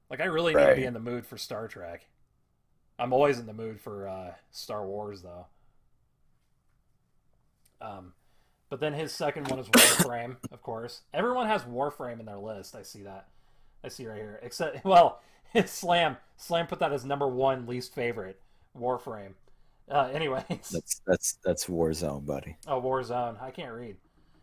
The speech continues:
Speaker 1: Um,
Speaker 2: <laughs>
Speaker 1: uh, Steps Basic on Twitter said Warframe is his number one, and Genshin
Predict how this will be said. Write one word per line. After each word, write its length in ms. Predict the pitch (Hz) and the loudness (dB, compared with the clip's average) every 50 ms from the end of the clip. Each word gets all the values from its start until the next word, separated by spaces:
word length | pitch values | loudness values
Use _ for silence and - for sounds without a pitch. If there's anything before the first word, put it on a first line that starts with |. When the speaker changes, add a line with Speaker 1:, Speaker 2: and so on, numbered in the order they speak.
| _ _ | _ _
Speaker 1:
Um, 320 | - 135 139 143 139 131 120 - - - - 139 - - 160 - - - - | 0 4 6 6 6 6 2 0 2 0 0 0 4 2 2 2 2 -4 -4
Speaker 2:
<laughs> 600 | - - _ _ _ _ _ _ _ _ _ _ | -4 -4 _ _ _ _ _ _ _ _ _ _
Speaker 1:
uh, 260 | 139 131 123 123 120 | -6 -4 -4 -6 -6
Steps 380 | 117 - - - 180 - - - | -10 -12 -4 -2 -2 -2 -4 -6
Basic 640 | 127 139 139 147 151 - - 131 120 117 113 - - | -8 -6 -6 -4 -6 -8 -8 -8 -10 -10 -10 -12 -10
on 240 | 131 120 120 113 | -10 -10 -10 -10
Twitter 360 | 104 - - 135 123 123 120 110 | -14 -10 -8 -8 -8 -6 -8 -10
said 260 | - - 123 113 113 | -10 -10 -10 -10 -6
Warframe 560 | 123 143 151 156 151 - 170 156 151 147 139 | -2 0 0 0 0 0 -4 -6 -4 -6 -8
is 120 | 127 113 | -10 -10
his 200 | 156 151 147 135 | -10 -10 -10 -8
number 240 | 135 139 135 135 135 | -10 -8 -6 -6 -4
one, 300 | 131 131 131 135 135 131 | -4 -2 -4 -4 -4 -6
and 180 | 117 107 110 101 | -10 -14 -16 -12
Genshin 520 | 101 120 131 147 160 - - 185 160 143 | -8 -8 -8 -6 -8 -6 -6 -6 -6 -6